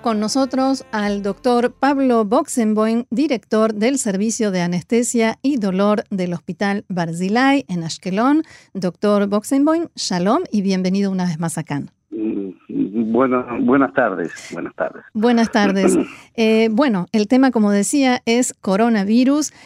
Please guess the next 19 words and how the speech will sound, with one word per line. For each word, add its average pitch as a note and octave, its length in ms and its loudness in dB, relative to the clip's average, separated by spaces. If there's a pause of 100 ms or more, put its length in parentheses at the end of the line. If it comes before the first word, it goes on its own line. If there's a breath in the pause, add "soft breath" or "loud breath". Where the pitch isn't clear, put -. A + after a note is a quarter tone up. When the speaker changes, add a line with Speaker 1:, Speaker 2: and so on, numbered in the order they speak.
(120 loud breath)
Speaker 1:
y A3+ 220 -2
esto B3+ 500 2
que G3+ 140 -2
se G3 160 -4
viene A3+ 240 0
hablando A3 680 0
de F#3+ 200 -4
que F3+ 220 -6
si F#3 220 -4
ya A3 180 2
estamos A3+ 840 0 (100)
en G3+ 160 0
una G#3+ 200 0
segunda G#3 500 2
ola A3 180 2
de F#3+ 120 0
contagios, G3 680 -4
no A#3+ 240 4
estamos, G#3+ 720 0